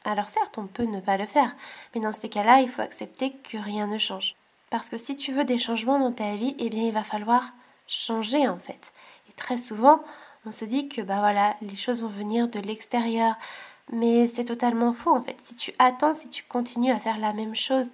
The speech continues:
chaque jour, eh bien, tu auras le même résultat chaque jour. Donc, ma réponse à cette personne, ça a été la suivante. Ça a été de lui dire que déjà, la peur, c'est normal. C'est normal, c'est une émotion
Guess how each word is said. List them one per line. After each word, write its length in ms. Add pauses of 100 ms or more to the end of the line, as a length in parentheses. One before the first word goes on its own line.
(240)
chaque 320
jour, 240 (260)
eh 80
bien, 180
tu 140
auras 240
le 120
même 240
résultat 560 (340)
chaque 380
jour. 320 (320)
Donc, 200
ma 140
réponse 460
à 100
cette 240
personne, 400 (100)
ça 60
a 60
été 260
la 160
suivante. 540 (580)
Ça 80
a 60
été 240
de 120
lui 200
dire 280
que 120
déjà, 560
la 180 (140)
peur, 340 (140)
c'est 240
normal. 460 (1120)
C'est 120
normal, 540
c'est 260
une 160 (300)
émotion 520